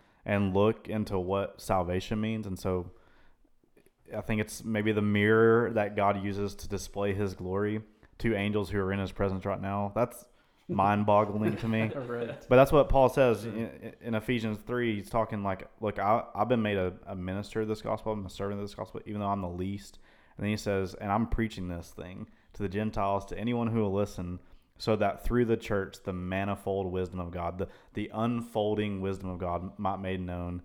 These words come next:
Speaker 1: to the heavenly places." So the church is used for that, not just, not just Paul,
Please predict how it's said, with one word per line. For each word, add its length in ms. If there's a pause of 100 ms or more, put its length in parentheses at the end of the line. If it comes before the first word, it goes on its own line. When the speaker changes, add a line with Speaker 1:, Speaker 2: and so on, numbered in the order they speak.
(160)
Speaker 1:
to 60
the 80
heavenly 200
places." 340
So 100
the 100
church 400
is 120
used 200
for 100
that, 340 (260)
not 180
just, 280 (420)
not 200
just 160
Paul, 540